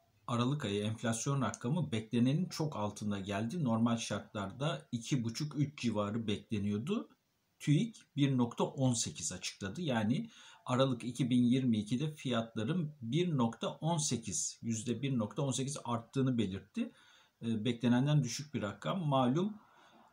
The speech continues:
e, son altı ayın, e, enflasyon rakamı, e, son altı ayın maaş artış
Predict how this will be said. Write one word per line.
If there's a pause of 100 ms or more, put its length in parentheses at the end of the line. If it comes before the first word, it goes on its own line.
(140)
e, (340)
son
altı
ayın, (220)
e, (380)
enflasyon
rakamı, (1040)
e, (520)
son
altı
ayın (560)
maaş
artış